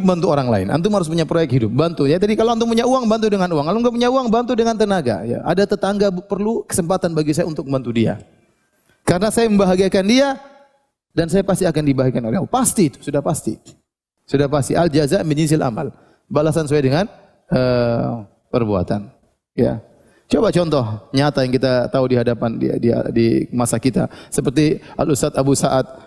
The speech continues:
rahimahullahu taala. Kemana-mana ada musibah, dia paling depan. Dia paling depan. Dia merasa bahagia. Ya. Saya bayangkan dia pergi ke sana, pergi ke sini, capeknya kayak apa. Tapi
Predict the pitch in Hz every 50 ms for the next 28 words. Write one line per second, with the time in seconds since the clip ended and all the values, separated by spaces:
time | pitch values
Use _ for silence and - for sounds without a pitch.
0 | - _ _ _ _ _ _ - - 131 120 123 123 120 117 110 117 113 104 104
1 | 101 - - - 107 123 - - - - - - - _ _ - - _ - -
2 | 220 262 262 262 262 285 277 277 269 262 247 262 262 269 254 - 294 311 285 349
3 | 339 254 294 302 302 294 - 277 240 240 226 226 226 170 135 107 101 - - -
4 | - - - - - _ _ _ _ _ _ _ - - 190 185 165 151 143 131
5 | 113 104 98 104 98 95 - _ _ _ _ _ _ _ _ _ _ _ _ _
6 | _ _ - - 196 247 320 349 359 302 220 - 226 208 190 180 165 202 214 165
7 | 147 135 139 - - - - - _ _ _ _ _ _ _ - - 120 123 123
8 | 120 - - - - - 226 214 175 180 180 185 185 175 170 160 165 165 151 151
9 | 147 143 143 - 151 - 165 160 156 151 143 151 147 151 143 131 139 131 165 170
10 | 151 - 139 - - 147 160 165 151 156 139 135 139 131 - - 117 120 - 185
11 | 220